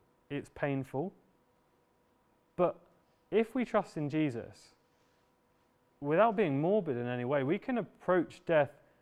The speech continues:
without fear, with full confidence,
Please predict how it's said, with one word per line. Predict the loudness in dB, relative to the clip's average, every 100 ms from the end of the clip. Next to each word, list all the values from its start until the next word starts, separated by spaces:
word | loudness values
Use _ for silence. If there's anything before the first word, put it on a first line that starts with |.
| _
without | 0 2 2 0 -8
fear, | -4 -2 -2 -6 -14 _ _ _ _ _ _ _ -8
with | -2 2 2 0
full | -8 -4 0 0 -4
confidence, | -2 -2 -4 -10 -12 -14 -20